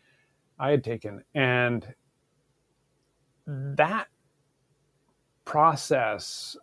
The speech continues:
I think, was the first really tangible experience I had of,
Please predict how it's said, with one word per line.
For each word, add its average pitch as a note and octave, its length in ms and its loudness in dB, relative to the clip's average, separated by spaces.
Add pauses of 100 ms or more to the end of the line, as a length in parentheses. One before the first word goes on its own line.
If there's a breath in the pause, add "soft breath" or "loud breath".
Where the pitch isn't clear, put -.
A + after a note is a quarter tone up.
I B2 100 -2
think, B2 220 -2
was A#2+ 220 -2
the A#2 160 -2 (320)
first D3+ 800 0 (840)
really C3+ 800 4 (160)
tangible C#3 580 2
experience A2+ 680 -6
I A2+ 80 -4
had A2 400 -6
of, A2 200 -2